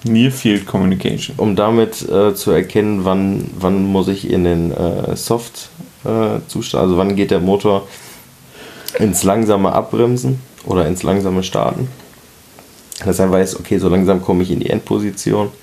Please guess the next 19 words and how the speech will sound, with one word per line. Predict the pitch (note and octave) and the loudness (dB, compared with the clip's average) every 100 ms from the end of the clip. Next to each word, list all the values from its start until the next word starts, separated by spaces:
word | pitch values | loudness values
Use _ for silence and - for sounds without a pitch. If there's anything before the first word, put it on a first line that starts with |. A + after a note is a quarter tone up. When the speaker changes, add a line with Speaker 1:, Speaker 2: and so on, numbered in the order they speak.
| - - - - - - - | -20 -20 -20 -20 -20 -20 -4
Speaker 2:
Ähm, | F#2+ F2+ F2 F2+ - - - - - | 2 2 0 -4 -12 -20 -20 -20 -2
so | G2+ G2 | 2 4
und | F#2 | 2
so | F#2 F2 | 2 2
weit | F2+ | 2
muss | G2 G2+ | 2 -2
ich | F#2+ | -2
jetzt | F#2+ - | -6 -2
noch | F#2 | -2
fahren. | - - C3+ D#3 - - - - - - - - - - - - - - - - - _ | -2 -2 -2 -4 -14 -20 -20 -20 -20 -20 -20 -20 -20 -20 -20 -20 -20 -20 -20 -20 -20 _
Äh, | G2 G2 | 2 4
und | F#2 F#2+ F#2 | 4 2 2
auch | - | 0
um | - F#2+ F2 E2+ - - - - | 0 2 2 0 -4 -12 -12 -8
zum | F2 | 0
Beispiel | F#2 F2+ - F2 E2 | 2 0 -2 0 0
sagen | F2 E2+ F2+ | 2 0 0
zu | - - | -6 -6
können, | G2 G2 | -2 -2